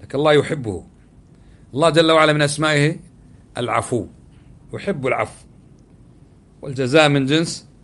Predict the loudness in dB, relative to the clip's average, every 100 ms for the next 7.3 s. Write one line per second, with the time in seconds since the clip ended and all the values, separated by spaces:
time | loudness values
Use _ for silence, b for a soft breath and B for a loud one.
0 | -8 -8 -8 -8 -6 -6 -8 -16 -20 -14
1 | -12 -8 -6 -6 -6 -10 -10 -10 -10 -12
2 | -14 -16 -14 -14 -18 -20 -20 -20 -20 -20
3 | -20 _ _ -20 b b b b b b
4 | b -20 _ -10 -2 2 4 4 2 2
5 | 2 0 -2 -10 -16 -20 -20 -20 _ -20
6 | -20 -20 -20 _ -8 -6 -2 -2 0 2
7 | 2 2 -2